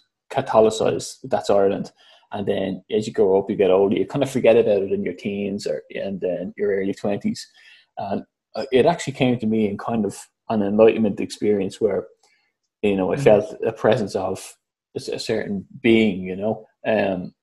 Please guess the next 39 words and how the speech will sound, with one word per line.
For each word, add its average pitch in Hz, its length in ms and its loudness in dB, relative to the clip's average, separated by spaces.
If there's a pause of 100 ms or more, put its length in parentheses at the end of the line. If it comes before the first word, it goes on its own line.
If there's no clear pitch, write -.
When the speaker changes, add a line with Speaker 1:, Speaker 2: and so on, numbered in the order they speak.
(480)
Speaker 1:
and 104 280 2
really, 160 420 -2 (420)
the 143 80 2
way 220 420 0
I 131 120 4
said 127 260 2
to - 80 -8
myself 110 320 2
is - 80 -12
that 107 100 -2
I 135 100 2
have 147 180 -4
to 120 60 0
go 98 280 0
from 107 240 -4
the 98 60 -6
start 110 420 6
with 107 100 -6
this, - 200 0
because - 300 0
if 104 120 0
this 180 240 6
is 117 100 -2
true, - 500 4 (720)
then 98 320 4 (240)
I 120 120 8
have 120 260 0
to 98 240 4 (120)
know 104 520 4 (220)
if - 140 -8
it 104 80 -6
scientifically 117 720 2
could 104 160 6
be 92 100 0
true. - 320 0
So 113 220 10
I 104 120 8
kind 104 240 -2
of 98 160 -4